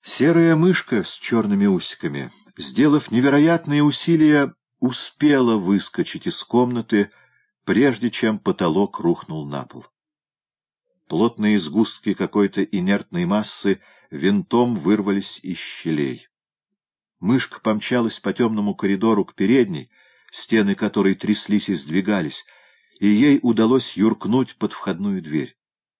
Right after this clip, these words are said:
Попав на лестницу, она кубарем скатилась по ступеням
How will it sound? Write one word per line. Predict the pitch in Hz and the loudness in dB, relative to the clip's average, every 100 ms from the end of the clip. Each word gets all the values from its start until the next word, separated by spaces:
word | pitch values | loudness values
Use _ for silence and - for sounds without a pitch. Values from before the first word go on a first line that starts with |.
| _ _ _ _ _ - | _ _ _ _ _ -8
Попав | - 143 131 | -2 -2 0
на | 120 | 2
лестницу, | 123 143 - 131 - 123 | 4 4 0 -8 -2 0
она | 117 117 | 2 0
кубарем | - 143 139 135 123 | 0 0 2 2 0
скатилась | - 110 - 135 120 - | -4 -4 0 0 0 -4
по | 107 | -10
ступеням | - 98 127 127 90 | -6 -2 0 2 0